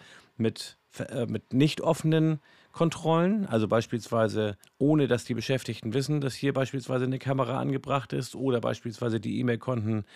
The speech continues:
gecheckt werden. Wie ist das? Das hat das B A G nicht entschieden, aber man darf hier, glaube ich, annehmen, dass das B A G dann eben auch in seiner Linie bleibt.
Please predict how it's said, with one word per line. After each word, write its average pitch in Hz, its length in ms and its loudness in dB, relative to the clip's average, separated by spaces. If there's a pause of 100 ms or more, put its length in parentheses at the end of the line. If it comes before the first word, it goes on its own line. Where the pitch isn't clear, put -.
(120)
gecheckt - 460 -2
werden. 139 260 0
Wie 120 120 -2
ist 117 200 -6
das? 143 340 -2 (280)
Das - 160 -8
hat 127 80 -2
das 135 100 -2
B 127 160 2
A 120 40 4
G 123 140 -4
nicht 120 120 -4
entschieden, 131 380 -2
aber 127 140 0
man 117 160 2
darf 131 180 -2
hier, 127 140 -2
glaube 117 200 0
ich, 117 140 -6
annehmen, 143 480 0 (480)
dass 117 160 -4
das 131 160 -4
B 123 200 -2
A 120 60 2
G 117 240 -2
dann 131 180 0
eben 123 280 -4
auch - 160 -4
in 123 100 -2
seiner 120 160 -2
Linie 117 260 2
bleibt. 104 460 -4